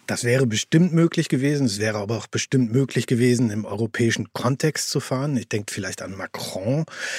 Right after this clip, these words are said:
Ursula von der Leyen wäre auch ein Gedanke gewesen, auf dieser Ebene noch mal zu zeigen,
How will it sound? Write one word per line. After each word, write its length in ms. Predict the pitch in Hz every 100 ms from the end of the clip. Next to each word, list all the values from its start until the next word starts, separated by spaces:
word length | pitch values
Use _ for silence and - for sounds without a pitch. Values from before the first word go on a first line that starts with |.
| - - -
Ursula 560 | - 107 117 113 107 98
von 240 | - 120
der 100 | 143
Leyen 380 | 143 143 151 127
wäre 280 | 117 107 104
auch 180 | 110
ein 120 | 139 131
Gedanke 480 | 120 117 131 139
gewesen, 580 | 127 117 123 135 135 127
auf 160 | 107 -
dieser 340 | 139 139 135
Ebene 260 | 117 131 131
noch 200 | 120 113
mal 100 | 113
zu 160 | -
zeigen, 380 | 107 117 120 131